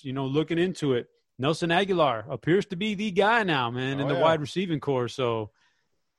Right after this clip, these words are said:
Speaker 1: I guess you go to, yeah, I don't mind. I mean, 'cause Ruggs is just not getting targeted, and neither is Hunter Renfrow. So it's either Agholor or it's Waller. So, I mean, I don't mind either one of those guys in this matchup because you're gonna beat Atlanta through the air.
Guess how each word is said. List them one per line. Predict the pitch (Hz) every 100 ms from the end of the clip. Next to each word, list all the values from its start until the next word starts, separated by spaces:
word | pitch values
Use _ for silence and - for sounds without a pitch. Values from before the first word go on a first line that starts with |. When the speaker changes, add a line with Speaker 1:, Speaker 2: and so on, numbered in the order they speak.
| _ _ _ 127
Speaker 1:
I | 143
guess | 190 208 214
you |
go | 196 226
to, | 226 196
yeah, | 196
I | 185 202
don't | 247
mind. | 226 240 202
I | 175
mean, | 170 165
'cause | 160
Ruggs | 143 185 220 185
is | 165
just | 190
not | 190 185 165
getting | 180 175
targeted, | 165 170 214 165 139 127
and | 127 123 120 123 143
neither | 131 165 190
is | 185
Hunter | 170 185 170
Renfrow. | 185 185 156 135 123 123
So | -
it's | 135 -
either | 160 160
Agholor | 160 170 180 180 180 180 180
or | 180 170
it's | 156
Waller. | 156 185 185 151 117
So, | 143 127 123 -
I | 127 135
mean, | 127 127 123 107 -
I | 113
don't | 143 151
mind | 160 160
either | 165
one | 156 170
of | 170
those | 151 120
guys | 135 131 120
in | 127
this | 120
matchup | 123 127 - 156
because | 135 - 131 113
you're |
gonna | 127 143
beat | 135 143
Atlanta | 139 135 143 139
through | 143 127
the | 127 147
air. | 180